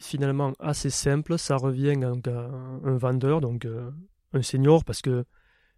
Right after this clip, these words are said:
bon, on va dire qu'à partir de soixante-cinq, mais soixante-dix ans, on peut commencer à, à penser à vendre bien un viager.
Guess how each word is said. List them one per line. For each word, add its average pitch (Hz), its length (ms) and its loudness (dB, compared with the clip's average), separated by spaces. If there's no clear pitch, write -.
bon, 127 280 -14
on 123 40 -12
va 117 120 -8
dire 131 200 -4
qu'à 131 300 -4
partir 135 380 -2
de 123 100 -2
soixante-cinq, 143 760 2
mais 127 160 -6
soixante-dix 143 560 4
ans, 139 180 4
on 123 120 0
peut 143 160 2
commencer 135 540 4
à, 123 260 0
à 120 100 -6
penser 127 340 4
à 131 80 6
vendre 127 240 4
bien 131 160 4
un - 20 4
viager. 123 340 2